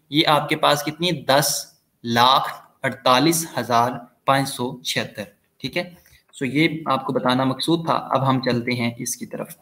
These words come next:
<clears throat> अब इसके कुछ features ऊपर वाले हम देख, देख लेते हैं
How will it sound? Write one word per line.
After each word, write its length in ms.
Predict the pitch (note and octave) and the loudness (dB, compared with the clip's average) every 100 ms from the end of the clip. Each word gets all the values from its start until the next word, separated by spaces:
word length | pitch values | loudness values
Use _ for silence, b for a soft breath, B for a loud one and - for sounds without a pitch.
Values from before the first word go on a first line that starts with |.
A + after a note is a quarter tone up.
| _ _ - | _ _ -2
<clears throat> 1200 | G#3+ - - - - - _ _ _ - C3 - | -2 -4 -12 -20 -20 -20 _ _ _ -20 -12 0
अब 100 | E3 | 4
इसके 180 | F#3+ A#3 | 6 6
कुछ 200 | A3 - | 4 4
features 400 | G3 G3 G#3+ G#3+ | 4 6 6 4
ऊपर 240 | F#3+ F#3+ | 4 8
वाले 200 | F#3+ F3+ | 8 8
हम 160 | F3 E3 | 6 6
देख, 300 | C#3+ D3 D3 | 4 2 4
देख 220 | C#3+ C#3+ | 2 4
लेते 220 | F3 F3 | 2 4
हैं 400 | D#3 C#3 B2 - | 2 2 -2 -6